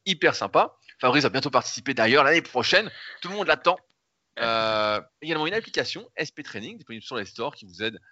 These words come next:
à mieux vous entraîner, à mieux progresser, en tout cas à faire moins de conneries. On aurait bien aimé l'avoir à nos débuts. Et on propose également nos livres, donc sur le site de Fabrice,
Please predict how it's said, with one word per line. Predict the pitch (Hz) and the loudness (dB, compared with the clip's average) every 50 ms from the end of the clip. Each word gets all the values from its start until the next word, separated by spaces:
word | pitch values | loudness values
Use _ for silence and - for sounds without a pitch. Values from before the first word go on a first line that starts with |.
| _ _ _ _ | _ _ _ _
à | - 147 160 156 - - _ _ _ | 2 4 4 4 4 0 _ _ _
mieux | 127 147 165 | -8 -6 -6
vous | 156 135 117 123 | -6 -6 -8 -10
entraîner, | 120 - - 107 98 110 131 147 | -10 -10 -10 -10 -8 -6 -4 -4
à | 117 95 | -4 -4
mieux | 98 120 151 | -4 -4 -8
progresser, | 143 _ - 233 208 139 95 - 151 | -8 _ -14 -14 -12 -12 -10 -10 -12
en | 147 | -14
tout | - - | -14 -14
cas | - 135 | -12 -12
à | 135 | -12
faire | - 87 | -12 -12
moins | 90 110 131 | -14 -14 -14
de | - | -12
conneries. | - 104 98 110 180 294 _ _ _ _ _ _ _ _ _ _ _ - _ - - - | -12 -10 -10 -10 -10 -12 _ _ _ _ _ _ _ _ _ _ _ -20 _ -20 -20 -14
On | 117 | -10
aurait | 107 82 110 | -6 -6 -4
bien | 107 123 143 | -2 0 0
aimé | 143 135 127 | 0 0 0
l'avoir | 120 113 117 107 | 0 2 2 0
à | |
nos | 101 95 | 0 -2
débuts. | 92 90 95 135 196 247 _ _ - - - - - - _ - | -4 -8 -8 -10 -12 -14 _ _ -20 -20 -20 -20 -20 -20 _ -4
Et | 120 147 175 196 | 0 2 2 2
on | 175 127 | 2 0
propose | - - - - 127 143 131 | -4 -8 -10 -8 -8 -6 -6
également | 117 95 92 92 98 117 131 151 160 156 _ _ _ _ _ - | -6 -6 -6 -6 -6 -4 -4 -4 -4 -6 _ _ _ _ _ -6
nos | 104 135 160 | -2 0 0
livres, | 156 110 120 180 220 196 143 - - | 0 0 -4 -6 -6 -8 -10 -12 -12
donc | 101 101 98 - - | -12 -12 -12 -12 -10
sur | - 127 | -6 -6
le | 123 117 | -4 -6
site | 113 139 135 | -6 -8 -10
de | 123 | -6
Fabrice, | 113 127 110 110 127 139 131 - - - - | -4 -4 -4 -4 -4 -8 -8 -10 -10 -12 -14